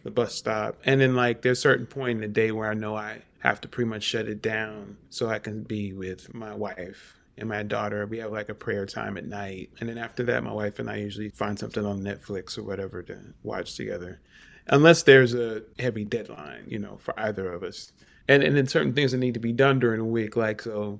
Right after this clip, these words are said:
you know, we all have certain chores that need to be done. Like, I'm looking at a stack of laundry, like, right now that I need to do. I try to do what I can, as much as I can. I think another key is to, like, to not overanalyze it, you know what I mean? Just kinda do the thing,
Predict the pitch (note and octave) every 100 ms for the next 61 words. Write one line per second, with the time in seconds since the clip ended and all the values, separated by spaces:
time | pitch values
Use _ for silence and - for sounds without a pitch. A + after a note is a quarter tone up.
0 | _ - D#3 B2 C3+ B2+ A2 G#2+ - -
1 | C3+ A2 A2+ G#2+ B2 A2+ A2 A2 G#2+ G#2+
2 | G2+ G2+ G#2 G2+ A2 G#2+ A2 A#2+ G#2+ G2
3 | F#2+ - G#2+ - G2+ G2+ G2+ G2 F#2 -
4 | A2 F#2+ - F#2+ D#2 E2 F2 - _ -
5 | A#2 G#2+ G#2 G#2+ G2+ G2+ - G2+ G2+ -
6 | - - - - C3 - C3+ C3 A#2 A2+
7 | - B2+ C3 C3+ B2 A2+ C#3 C#3+ C#3+ A#2+
8 | A#2 A#2+ - B2 A#2+ C3 B2+ B2 A#2+ -
9 | B2 A2 A2+ A#2 _ - D3 F#3 D#3+ C3+
10 | B2+ C#3 C3+ - C3 B2 A2+ - A#2+ A2+
11 | G#2+ A2 _ _ - C3 A#2+ A#2+ A#2+ -
12 | B2 B2 A#2 A2+ A#2 A#2 A2 G#2+ G#2+ -
13 | G#2+ F2+ A#2+ A2+ A2 A2 A2 A2 G#2+ A2+
14 | - A#2 G#2 G#2+ A2 G#2+ G#2 - A2 G#2
15 | G2+